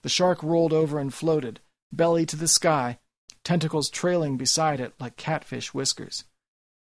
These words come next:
"Looks like one of Doctor Morlock's creatures," the captain said. I blinked at him, looked at the shark, and said, "Jumping jackals, Captain, you're right!" Doctor Morlock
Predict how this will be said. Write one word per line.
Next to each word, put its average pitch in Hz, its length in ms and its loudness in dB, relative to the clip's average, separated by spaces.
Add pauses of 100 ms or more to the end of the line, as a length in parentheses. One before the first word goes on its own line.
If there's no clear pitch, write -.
(1000)
"Looks 220 220 6
like 208 220 10
one 190 120 6
of 165 100 4
Doctor 185 300 6
Morlock's 151 640 8
creatures," 127 580 -2 (360)
the 127 80 -8
captain 117 380 -6
said. 117 360 -4 (720)
I 147 80 -2
blinked 175 340 2
at 139 80 -2
him, 120 240 -4 (380)
looked 170 200 -2
at 175 100 -6
the 160 100 -4
shark, 160 460 0 (200)
and 151 140 -2
said, 143 320 0 (240)
"Jumping 165 420 6
jackals, 277 480 4
Captain, - 460 2
you're 262 140 4
right!" 254 420 4 (760)
Doctor 147 240 0
Morlock 156 580 2